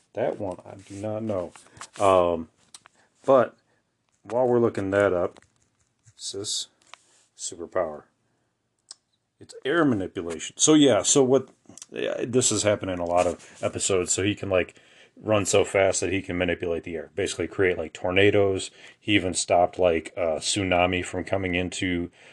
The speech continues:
um, on, uh, it crushing a, a city, basically, and that kind of thing. Um, so yeah, that's pretty cool, actually. A pretty cool s-, superpower to have. I think that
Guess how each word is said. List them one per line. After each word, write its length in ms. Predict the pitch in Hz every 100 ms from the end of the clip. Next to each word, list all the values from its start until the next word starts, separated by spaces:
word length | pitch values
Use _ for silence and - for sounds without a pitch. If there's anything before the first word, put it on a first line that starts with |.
| _ -
um, 420 | 87 85 78 76 _ _ _ _ _ -
on, 220 | 110 104 -
uh, 80 | 110 120
it 160 | 95 _
crushing 480 | - 95 90 - 87
a, 200 | 85 82 -
a 80 | 92
city, 300 | - 90 87
basically, 520 | 90 82 - - 90
and 100 | 85
that 140 | 90
kind 160 | - 92
of 80 | -
thing. 280 | 92 87 - _ - - _ _
Um, 400 | 90 82 80 80 _ _ _
so 160 | - 165
yeah, 200 | 175 107
that's 200 | 143 147
pretty 200 | 180 160
cool, 260 | 156 87
actually. 460 | 98 92 - 95 87 _ _
A 40 |
pretty 220 | - 110
cool 200 | 107 113
s-, 140 | 98 - -
superpower 600 | - - 101 - 90 82 - _ _ _ -
to 80 | 90
have. 240 | 101 87
I 60 | 85
think 180 | 98 87
that 220 | 95